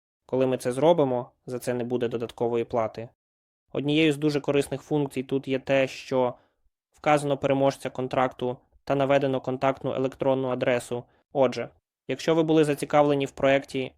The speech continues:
але не виграли тендер, ви все ще можете зв'язатися з компанією-переможцем. Можливо, щоб запропонувати свої послуги або співпрацювати в майбутніх можливостях.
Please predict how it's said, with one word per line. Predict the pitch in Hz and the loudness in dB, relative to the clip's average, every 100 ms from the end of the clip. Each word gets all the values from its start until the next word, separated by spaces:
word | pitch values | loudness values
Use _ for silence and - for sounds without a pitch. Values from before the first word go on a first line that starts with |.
| - | -2
але | 131 131 | 2 2
не | 131 | 2
виграли | 131 139 135 123 | 2 2 2 -2
тендер, | 123 185 214 127 131 _ _ _ _ | 0 2 2 0 -4 _ _ _ _
ви | 127 143 | 0 0
все | 139 151 | 2 0
ще | 151 143 | 0 0
можете | 139 139 131 | 0 0 -2
зв'язатися | 127 127 127 127 127 - | -4 -2 0 -2 -4 -10
з | 123 | -8
компанією-переможцем. | 127 123 131 131 127 127 120 123 117 - 123 - - - _ _ _ - | -6 -2 -2 -2 -6 -4 -4 -4 -6 -10 -16 -18 -20 -20 _ _ _ -6
Можливо, | 131 131 165 160 | -2 2 2 2
щоб | - 131 | -2 -6
запропонувати | 127 - 131 127 135 139 | -6 -6 -4 0 0 0
свої | 127 135 131 | -4 -4 -4
послуги | - 131 - 123 123 - _ _ _ | 2 0 0 -8 -8 -14 _ _ _
або | - 135 | -4 -2
співпрацювати | 131 135 131 127 131 131 131 135 | -2 -2 -4 -4 -2 0 0 -2
в | |
майбутніх | 127 123 127 127 123 | -4 -2 -4 -4 -8
можливостях. | 123 123 120 123 - - | -8 -4 -4 -6 -12 -18